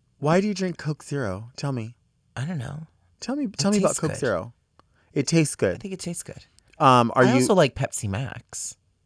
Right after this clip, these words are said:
Speaker 1: Wait a minute. I think you might be, like,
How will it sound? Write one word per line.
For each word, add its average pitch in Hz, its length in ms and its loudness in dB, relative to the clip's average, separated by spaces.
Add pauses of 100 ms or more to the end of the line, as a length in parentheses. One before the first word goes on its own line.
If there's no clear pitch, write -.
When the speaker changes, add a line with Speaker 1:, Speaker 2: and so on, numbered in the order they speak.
(320)
Speaker 1:
Wait 143 160 6
a - 20 4
minute. 120 260 0
I 135 120 2
think 156 340 -2
you 131 360 4
might 117 420 2
be, 104 540 0 (420)
like, 104 500 4